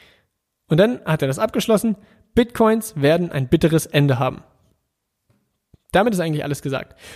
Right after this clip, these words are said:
Dann hat er eben gesagt, „Charlie“, und, äh, ich hätte vermutet, dass Charlie sagt,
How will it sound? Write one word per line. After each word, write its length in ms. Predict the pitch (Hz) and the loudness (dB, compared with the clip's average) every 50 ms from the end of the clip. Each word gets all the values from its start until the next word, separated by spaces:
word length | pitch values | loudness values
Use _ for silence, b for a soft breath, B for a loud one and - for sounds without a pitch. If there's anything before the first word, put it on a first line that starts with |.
| B B | B B
Dann 140 | - 240 262 | 2 4 4
hat 100 | 262 247 | 4 4
er 80 | 226 202 | 4 2
eben 100 | 196 175 | 2 2
gesagt, 320 | 156 180 190 180 - - - _ _ _ _ - | 2 2 2 2 -2 -8 -18 _ _ _ _ -2
„Charlie“, 380 | - 143 143 151 196 277 320 - - _ _ _ B B B B _ _ _ _ _ - | 0 0 2 2 0 -2 -2 -6 -10 _ _ _ B B B B _ _ _ _ _ 0
und, 340 | 180 185 190 190 180 185 190 | 2 2 2 2 -2 -2 -2
äh, 360 | 175 165 165 160 156 151 143 - - _ _ _ | 0 0 2 0 0 -2 -4 -6 -10 _ _ _
ich 140 | - 139 - | -2 0 2
hätte 160 | 226 - 254 | 2 2 2
vermutet, 380 | 220 220 226 277 285 226 160 147 | 2 2 4 4 2 2 0 -2
dass 120 | 143 - | -2 0
Charlie 260 | - 185 226 240 226 | 0 0 2 2 2
sagt, 340 | 196 208 208 208 202 - | 2 2 2 2 0 -4